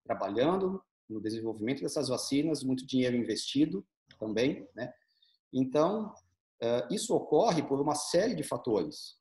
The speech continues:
Por exemplo, pela, pela complexidade do ciclo de vida de determinados micro-organismos, ou porque, pelo desconhecimento de qual tipo de resposta imune deve ser induzida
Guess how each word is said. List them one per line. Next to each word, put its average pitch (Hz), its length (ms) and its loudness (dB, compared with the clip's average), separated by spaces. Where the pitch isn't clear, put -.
Por 110 100 0
exemplo, 120 420 2
pela, 131 420 4
pela 123 140 2
complexidade 127 960 0
do 123 80 -6
ciclo 120 400 -4
de 104 140 -10
vida 139 380 4
de 120 180 -8
determinados 117 720 0
micro-organismos, 120 1000 2
ou 196 80 -6
porque, 208 420 4
pelo 180 260 2
desconhecimento 175 840 0
de 151 120 -4
qual 240 400 0
tipo - 300 -4
de 151 120 2
resposta 151 480 0
imune 175 280 2
deve 143 220 2
ser 151 460 0
induzida 170 760 2